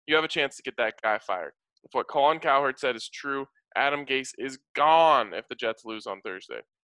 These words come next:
You don't need Von Miller to tell the media we're gonna kick their ass. There's Gotham green blood in the water, and there will be an orange and blue shiver of sharks swarming on Thursday. If the Broncos don't come out and play savagely,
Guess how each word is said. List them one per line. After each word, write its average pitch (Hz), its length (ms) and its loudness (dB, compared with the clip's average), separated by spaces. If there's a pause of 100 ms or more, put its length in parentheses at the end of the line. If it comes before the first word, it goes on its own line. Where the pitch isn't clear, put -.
(160)
You 123 120 -6
don't 147 140 0
need 156 180 -2
Von 156 240 4
Miller 151 260 2
to 135 60 -4
tell 135 300 0
the 131 100 -4
media 131 360 -2
we're 123 140 -4
gonna 110 120 -6 (120)
kick 139 200 -6
their 120 160 0
ass. 101 460 -2 (340)
There's 131 160 -4 (100)
Gotham 170 540 2
green 165 480 -4
blood 156 520 2
in 143 120 -6
the 135 80 -2
water, 143 600 4 (320)
and 143 80 -6
there 143 100 0
will 143 80 0
be 139 140 -4
an 135 100 -4 (140)
orange 190 400 4
and 147 140 -8
blue 151 240 -2
shiver 180 480 0
of 139 120 -4
sharks - 640 -2
swarming 165 420 0
on 120 240 -4
Thursday. 107 420 -6
If - 560 -20
the 143 60 -16
Broncos 165 400 4
don't 156 180 0
come 147 160 -2
out 147 160 4
and 135 80 -4
play 135 160 -2
savagely, 131 720 -2